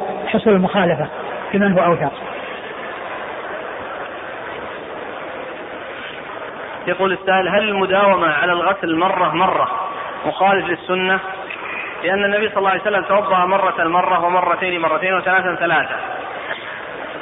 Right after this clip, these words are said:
Speaker 1: ما يقال أنه مخالف للسنة، بل هو من السنة، ولكن كون الإنسان يعني يأتي بالأكمل والأحسن لا شك أنه أولى، لأن الثلاث أو-، أفضل من الثنتين، والثنتين أفضل من الواحدة،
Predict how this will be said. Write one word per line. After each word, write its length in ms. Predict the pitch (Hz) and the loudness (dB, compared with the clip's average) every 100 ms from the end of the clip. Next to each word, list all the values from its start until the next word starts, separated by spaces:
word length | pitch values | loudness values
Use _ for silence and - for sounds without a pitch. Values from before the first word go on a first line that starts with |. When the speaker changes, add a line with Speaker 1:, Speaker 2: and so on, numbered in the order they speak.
| - | -6
Speaker 1:
ما 180 | 240 294 | 2 4
يقال 240 | 240 196 185 | 6 4 2
أنه 140 | 175 | 2
مخالف 320 | 165 180 160 | 2 2 2
للسنة، 440 | 151 151 190 156 190 | 0 -2 -2 0 2
بل 140 | 233 | 4
هو 100 | 220 | 4
من 140 | 226 | 4
السنة، 440 | 196 - 185 151 165 - - - - - - | 2 2 -2 -2 -4 -6 -12 -10 -10 -4 2
ولكن 600 | 208 160 220 226 185 165 | 2 4 2 2 0 0
كون 180 | 220 208 | 2 4
الإنسان 360 | 175 165 196 165 | 2 2 0 2
يعني 380 | 165 156 156 165 | 0 0 2 2
يأتي 260 | 208 - | 2 2
بالأكمل 500 | 156 175 180 175 196 - - - - - - - - - - | 0 0 0 0 0 -2 -6 -8 -8 -10 -10 -10 -10 -10 -4
والأحسن 800 | 175 175 165 214 - - 220 240 233 | 2 2 2 0 0 0 2 0 0
لا 120 | 226 | 2
شك 220 | 208 196 202 | 2 2 2
أنه 240 | 196 214 | 2 4
أولى، 260 | 190 160 160 | 4 4 2
لأن 260 | 165 190 175 | 2 2 0
الثلاث 400 | 160 190 180 226 | 0 2 2 4
أو-، 220 | 202 220 - - - - 226 226 226 | 4 4 0 -6 -4 0 0 2 2
أفضل 260 | 214 196 | 2 2
من 80 | 175 | 2
الثنتين، 420 | 165 170 165 214 | 0 -2 0 2
والثنتين 360 | 233 208 196 226 | 2 0 0 0
أفضل 220 | 220 202 | 2 2
من 60 | 180 | 4
الواحدة، 380 | 175 160 165 | 4 2 0